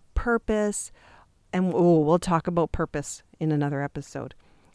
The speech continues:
There's so many episodes brewing through my mind right now. It's, it's quite exciting. The last question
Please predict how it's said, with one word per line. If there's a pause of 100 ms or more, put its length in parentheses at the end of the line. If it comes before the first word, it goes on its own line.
There's
so
many
episodes
brewing
through
my
mind
right
now.
It's,
it's
quite
exciting. (1160)
The
last
question